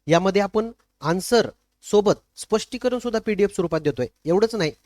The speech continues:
तर स्पष्टीकरण व्हिडिओद्वारे रेकॉर्डेड स्वरूपात सुद्धा असणार आहे. ही अशी टेस्ट सिरीज असणार आहे ज्याच्यामध्ये तीन आपले सब्जेक्ट वाईज टेस्ट आणि पाच कॉम्प्रिहेन्सिव्ह अशा आठ टेस्ट आपल्या सतरा ऑगस्ट ते सव्वीस ऑक्टोबर या काळात पूर्ण कंप्लीट केल्या जाणार आहेत. याचा फायदा गट ब, क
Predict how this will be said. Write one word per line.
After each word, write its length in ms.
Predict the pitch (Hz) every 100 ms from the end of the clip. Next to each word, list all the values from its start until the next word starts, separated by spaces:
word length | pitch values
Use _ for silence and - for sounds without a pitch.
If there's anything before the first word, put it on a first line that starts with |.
| _ _
तर 40 | 170
स्पष्टीकरण 600 | - 190 - 214 208 214
व्हिडिओद्वारे 680 | 165 165 180 202 185 165 160 -
रेकॉर्डेड 460 | 160 160 190 185 196
स्वरूपात 320 | 185 165 165
सुद्धा 240 | - 147 131
असणार 240 | - 107
आहे. 280 | 101 _ _ _ _ -
ही 60 | 208
अशी 240 | 170 220
टेस्ट 200 | 208 208
सिरीज 180 | 208 202
असणार 240 | 190 202
आहे 80 | 196
ज्याच्यामध्ये 380 | 185 196 196 185 -
तीन 160 | 240 226
आपले 320 | 208 214 226 _ _ -
सब्जेक्ट 420 | 190 175 220 226
वाईज 180 | 220 -
टेस्ट 220 | 233 -
आणि 120 | 180
पाच 420 | 185 208 190 - - _ -
कॉम्प्रिहेन्सिव्ह 520 | 180 196 220 208 196
अशा 120 | - -
आठ 180 | 175 220 -
टेस्ट 220 | 233 -
आपल्या 260 | 190 180 147 -
सतरा 280 | 190 - 208
ऑगस्ट 380 | 208 226 - - _ _ -
ते 60 |
सव्वीस 380 | 156 202 214 240
ऑक्टोबर 360 | 208 - 156 147 151
या 120 | 165
काळात 240 | 165 165 -
पूर्ण 260 | 165 151 202 -
कंप्लीट 300 | 165 175 170
केल्या 160 | 147 131
जाणार 200 | 123 104
आहेत. 100 | 107 _ _ -
याचा 180 | 143 170
फायदा 260 | 165 175 175
गट 140 | 170 170
ब, 120 | 180 180 151
क 60 | -